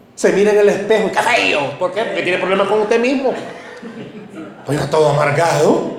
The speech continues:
Dios ya le dijo, "¿Querés tener un día bien? Búscame". Pero somos desobedientes, hermanos. Tenemos tiempo para todo. Para la novela, para los partidos,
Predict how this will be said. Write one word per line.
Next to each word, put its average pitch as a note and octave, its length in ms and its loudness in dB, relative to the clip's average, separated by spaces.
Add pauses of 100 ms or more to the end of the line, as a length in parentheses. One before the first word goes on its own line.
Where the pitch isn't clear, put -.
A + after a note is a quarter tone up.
(360)
Dios A#3 240 4
ya A#3 140 2
le G3+ 240 4
dijo, B3 400 2 (580)
"¿Querés E4 600 4
tener E4 400 -2
un D#4+ 160 -4
día E4 300 2
bien? F4+ 840 0
Búscame". C3 540 -10 (880)
Pero D#3+ 120 0
somos A#2+ 240 -2
desobedientes, A#2+ 640 0
hermanos. F#3 520 -4 (580)
Tenemos A#3+ 340 4
tiempo C4 260 2
para A#3+ 280 2
todo. C4 640 0 (240)
Para B3 220 2
la A#3+ 40 2
novela, A#3 840 2 (580)
para G#3+ 120 4
los A#3 120 4
partidos, A3+ 840 -2